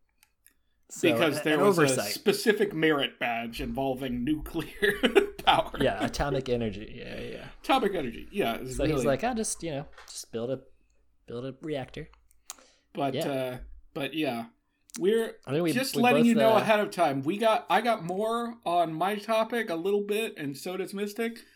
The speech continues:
Speaker 2: But this
Speaker 1: Mm-hmm.
Speaker 2: episode, it's gonna go off the rails. So,
Speaker 1: Yeah,
Speaker 2: uh, like,
Speaker 1: yeah.
Speaker 2: we, we already go off the rails a little bit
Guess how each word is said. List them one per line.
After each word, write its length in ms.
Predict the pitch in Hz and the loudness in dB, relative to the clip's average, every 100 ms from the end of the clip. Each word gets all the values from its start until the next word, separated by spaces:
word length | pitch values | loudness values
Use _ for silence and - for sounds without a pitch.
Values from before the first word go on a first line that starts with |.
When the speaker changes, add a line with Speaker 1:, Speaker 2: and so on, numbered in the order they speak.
| _ _ | _ _
Speaker 2:
But 120 | 139 | -4
this 220 | 214 226 | -2 -2
Speaker 1:
Mm-hmm. 140 | 240 - | 0 0
Speaker 2:
episode, 580 | 131 139 233 233 233 233 _ _ _ _ | 0 -2 -2 0 -2 -6 _ _ _ _
it's 160 | 214 202 | -8 -4
gonna 180 | 262 247 | -4 -4
go 180 | 240 226 | -2 2
off 260 | 226 214 | 0 0
the 80 | - | -8
rails. 600 | 202 202 175 117 - - _ | -8 -6 -6 -6 -10 -14 _
So, 540 | - 165 156 151 - _ | -8 -4 -4 -4 -10 _
Speaker 1:
Yeah, 180 | 107 104 | -6 -4
Speaker 2:
uh, 80 | 165 - | -6 -6
like, 200 | 165 151 | -2 -2
Speaker 1:
yeah. 140 | 98 | -2
Speaker 2:
we, 360 | 160 202 220 - - _ - | -2 -2 -2 -6 -16 _ -4
we 100 | 214 | -2
already 300 | 254 262 240 | 0 -4 -2
go 180 | 233 226 | 2 2
off 180 | 226 | 0
the 80 | 226 | -4
rails 260 | 214 208 202 | -4 -4 -4
a 60 | |
little 240 | 196 202 180 | 0 0 0
bit 340 | - 135 123 | 0 -2 -2